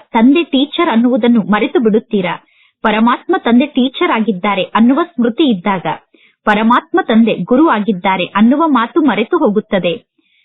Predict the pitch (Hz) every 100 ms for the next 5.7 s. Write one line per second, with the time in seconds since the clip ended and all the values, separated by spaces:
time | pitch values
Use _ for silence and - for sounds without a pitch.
0 | _ - 220 - 330 330 320 349 294 247
1 | 233 - 202 285 - - 311 302 339 -
2 | 196 202 226 269 320 - 208 214 214 165
3 | 175 196 233 311 339 359 392 220 190 185
4 | 175 165 - _ _ _ - - - _
5 | _ _ _ 180 233 247 339